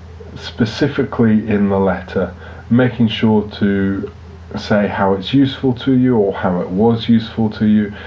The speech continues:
or how the present fits. Close by saying thanks once again and wishing a fond farewell. If you've received a gift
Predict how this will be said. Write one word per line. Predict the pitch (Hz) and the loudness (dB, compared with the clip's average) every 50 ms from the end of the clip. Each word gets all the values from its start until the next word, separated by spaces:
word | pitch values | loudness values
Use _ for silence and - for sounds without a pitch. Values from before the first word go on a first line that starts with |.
| - - - - - | -16 -16 -18 -12 -6
or | - 113 | -4 -2
how | 117 120 120 110 | 0 2 0 0
the | 107 - | 0 -4
present | - - 98 92 - - - - | -4 -4 -4 -4 -4 -8 -10 -10
fits. | - - - - - - - - - - - - - - - - - - - - - - - - - - - - - - - - - | -8 -10 -10 -10 -12 -16 -18 -18 -18 -18 -18 -20 -20 -20 -20 -20 -20 -20 -20 -20 -20 -20 -20 -18 -18 -18 -18 -16 -16 -16 -16 -12 -6
Close | - - 147 156 165 160 147 135 - | -2 2 4 4 4 4 2 0 0
by | - 110 113 113 | 0 0 0 0
saying | 113 - 120 110 110 110 104 104 | 0 0 2 2 2 2 0 0
thanks | 117 110 110 107 104 - - | 0 2 2 2 0 -2 -4
once | 98 92 90 - - | -4 -4 -4 -4 -4
again | 98 - - 123 127 120 120 117 117 - - - - - - - - | -4 0 2 2 4 4 2 0 -4 -8 -14 -16 -16 -16 -18 -16 -6
and | - 117 113 113 110 104 107 | 0 2 4 4 4 4 2
wishing | 104 101 - - 101 98 | 0 0 0 0 2 2
a | 95 | 0
fond | - - 98 92 90 90 90 | 0 0 0 0 0 0 -2
farewell. | - - 87 85 82 76 80 82 - - - - - - - - - - - - - - - - - - - - - - - - - - - - - - - - - - - - - - - - - | -2 -4 -4 -4 -4 -6 -6 -6 -6 -6 -8 -10 -18 -20 -20 -20 -20 -20 -20 -20 -20 -20 -20 -20 -20 -20 -20 -20 -20 -20 -20 -20 -20 -20 -20 -20 -20 -20 -18 -18 -18 -20 -20 -20 -20 -20 -16 -4 -2
If | 175 160 160 - | -2 -2 2 2
you've | 190 180 156 135 139 | 2 2 2 2 0
received | 127 - - 135 127 113 110 - | -2 0 2 4 4 4 4 0
a | 113 | 0
gift | 107 123 113 107 107 - - | 2 4 2 2 2 -2 -10